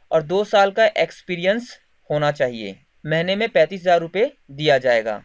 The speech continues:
लैब टेक्नीशियन के लिए सामान्य वर्ग के लिए आठ पद है, ओबीसी के लिए पाँच पद है, एससी के लिए एक पद और एसटी के लिए तेईस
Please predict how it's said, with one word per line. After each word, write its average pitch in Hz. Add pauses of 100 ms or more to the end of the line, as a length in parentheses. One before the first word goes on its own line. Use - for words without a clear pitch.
लैब 196
टेक्नीशियन 214
के 185
लिए 196
सामान्य 185
वर्ग 202
के 202
लिए 202 (160)
आठ 160 (100)
पद 202
है, 170
ओबीसी 185
के 208
लिए 202
पाँच 165
पद 208
है, 175 (120)
एससी 151
के 196
लिए 202 (300)
एक 185
पद 185 (380)
और -
एसटी 214
के 220
लिए 220
तेईस 190